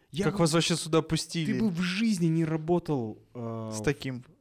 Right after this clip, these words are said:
Speaker 1: на р-, в рынке, да, если бы ты работал бизнесменом, ты никогда бы с ними просто не сходился бы даже. Встретился, пообщался, а, всё понятно. Но так как он выиграл у тебя по каким-то критериям,
Speaker 2: Тебе
Speaker 1: да,
Speaker 2: с ним работать.
Speaker 1: тебе надо просто с ним работать. Ты,
Speaker 2: Это
Speaker 1: и ты с-,
Speaker 2: хана.
Speaker 1: и ты стоишь рядом, ты просто контролируешь.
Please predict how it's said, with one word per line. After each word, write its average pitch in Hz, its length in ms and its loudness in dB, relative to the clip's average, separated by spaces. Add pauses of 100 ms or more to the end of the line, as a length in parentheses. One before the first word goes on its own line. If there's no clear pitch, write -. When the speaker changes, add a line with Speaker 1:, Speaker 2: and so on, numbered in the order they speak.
Speaker 1:
на 131 200 0
р-, 143 120 0
в 123 140 -4
рынке, 220 380 4
да, 127 120 -6
если 135 220 -6
бы 117 100 -10
ты 117 240 -12
работал 113 340 -10
бизнесменом, 127 560 -4
ты - 120 -12
никогда 190 500 0
бы 147 80 0
с - 100 -6
ними 120 160 -2
просто 113 320 -12
не 110 140 -2
сходился 135 600 -4
бы 110 100 -8
даже. 104 160 -8 (340)
Встретился, 196 480 -4
пообщался, 131 440 -6
а, 113 80 -14
всё 139 200 -14
понятно. 117 420 -2 (380)
Но 123 380 0 (140)
так 131 140 -8
как - 180 -8
он 113 120 0
выиграл 110 360 -4
у 98 40 -16
тебя 101 280 -12
по 101 640 -16
каким-то 107 340 -8
критериям, 107 460 -8
Speaker 2:
Тебе 147 180 -4
Speaker 1:
да, - 20 -2
Speaker 2:
с - 120 -10
ним 139 140 -6
работать. 131 500 -8
Speaker 1:
тебе 110 260 -6
надо 104 260 -6
просто - 240 -16
с - 40 -14
ним 98 120 -10
работать. 101 420 -18
Ты, 127 120 -8
Speaker 2:
Это 160 140 -4
Speaker 1:
и 175 40 4
ты - 140 0
с-, - 20 4
Speaker 2:
хана. 135 240 0
Speaker 1:
и 160 80 -4
ты 180 120 -6
стоишь 202 380 -2
рядом, 139 400 2
ты - 160 -18
просто - 260 -8
контролируешь. 123 520 -8